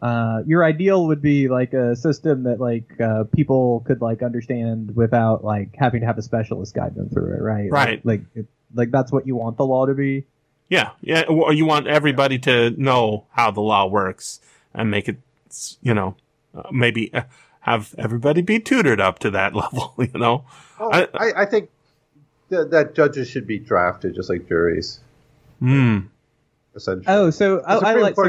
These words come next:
Speaker 3: should be
Speaker 1: judges
Speaker 3: a,
Speaker 1: by
Speaker 3: a red
Speaker 1: sortition?
Speaker 3: democracy. Yeah.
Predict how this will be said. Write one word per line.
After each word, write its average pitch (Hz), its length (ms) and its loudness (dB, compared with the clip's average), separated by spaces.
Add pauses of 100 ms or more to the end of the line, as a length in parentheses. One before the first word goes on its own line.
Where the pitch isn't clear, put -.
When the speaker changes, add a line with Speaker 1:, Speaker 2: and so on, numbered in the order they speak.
Speaker 3:
should 160 40 -6
be 175 60 -2
Speaker 1:
judges 165 280 2
Speaker 3:
a, - 20 -8
Speaker 1:
by 165 240 0
Speaker 3:
a 135 100 0
red 127 200 -2
Speaker 1:
sortition? 160 60 -6
Speaker 3:
democracy. 98 560 -6 (800)
Yeah. 107 60 -6